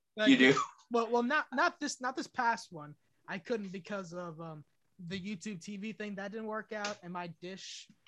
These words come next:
Speaker 1: Now we don't have the, um, we don't have the channel to watch it on, like A B C. We don't have it anymore. I have no idea how that happened.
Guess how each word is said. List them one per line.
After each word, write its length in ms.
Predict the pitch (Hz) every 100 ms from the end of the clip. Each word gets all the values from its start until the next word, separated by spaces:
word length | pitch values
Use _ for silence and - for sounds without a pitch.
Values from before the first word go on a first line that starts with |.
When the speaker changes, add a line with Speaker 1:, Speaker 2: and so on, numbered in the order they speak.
| - _ _
Speaker 1:
Now 200 | 202 202
we 100 | 196
don't 140 | 202 185
have 220 | 185 160
the, 180 | 180 165
um, 100 | 160
we 80 | 175
don't 120 | 190
have 100 | 185
the 60 |
channel 340 | 175 - 180 175
to 80 | 175
watch 320 | 160 160 170
it 80 | 180
on, 200 | 175 180
like 120 | 175 160
A 100 | 160
B 140 | 165
C. 200 | 165 165
We 80 | 180
don't 140 | 170 143
have 180 | 156
it 80 | 170
anymore. 380 | 170 170 175 170
I 60 | 151
have 100 | 147 139
no 80 |
idea 200 | 139 131 120 127
how 160 | 139
that 160 | 185 185
happened. 340 | 196 - 277